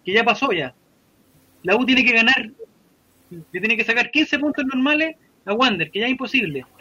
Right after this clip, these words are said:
aunque en el promedio estén en, eh, prácticamente igual. ¿Ya? Entonces, lo que voy yo,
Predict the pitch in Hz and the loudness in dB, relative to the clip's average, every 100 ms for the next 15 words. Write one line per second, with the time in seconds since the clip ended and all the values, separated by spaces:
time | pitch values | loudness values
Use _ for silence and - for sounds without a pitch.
0 | - - 156 165 160 156 165 170 208 226 | -14 -6 -4 -2 -4 -2 -2 0 2 0
1 | 214 214 208 - - - - - 185 180 | -2 -2 -4 -6 -16 -16 -18 -12 -6 -2
2 | 208 196 202 202 190 165 117 _ _ _ | -2 -4 -8 -8 -8 -8 -8 _ _ _
3 | _ _ - 165 233 - _ _ - _ | _ _ -10 -4 -4 -4 _ _ -20 _
4 | 160 160 220 220 208 233 247 226 185 | -4 -2 2 2 4 4 2 2 -2